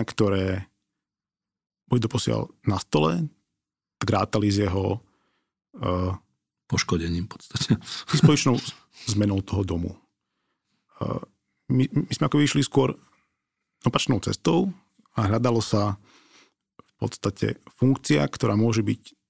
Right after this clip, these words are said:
Speaker 1: napasovaná do pôvodného domu. Bez toho, aby sa muselo čokoľvek búrať, meniť, bez toho, aby bola hygiena na každej izbe.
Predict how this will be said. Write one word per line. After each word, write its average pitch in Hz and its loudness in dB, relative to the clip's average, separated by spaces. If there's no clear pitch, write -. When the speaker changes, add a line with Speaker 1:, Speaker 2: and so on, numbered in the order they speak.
Speaker 1:
napasovaná 110 2
do 98 -2
pôvodného 113 2
domu. 87 -4
Bez 120 2
toho, 117 2
aby 104 0
sa 101 0
muselo 98 -2
čokoľvek 98 -4
búrať, 127 0
meniť, 101 0
bez 110 2
toho, 104 0
aby 107 0
bola 107 0
hygiena 107 2
na 98 0
každej 98 -2
izbe. 131 2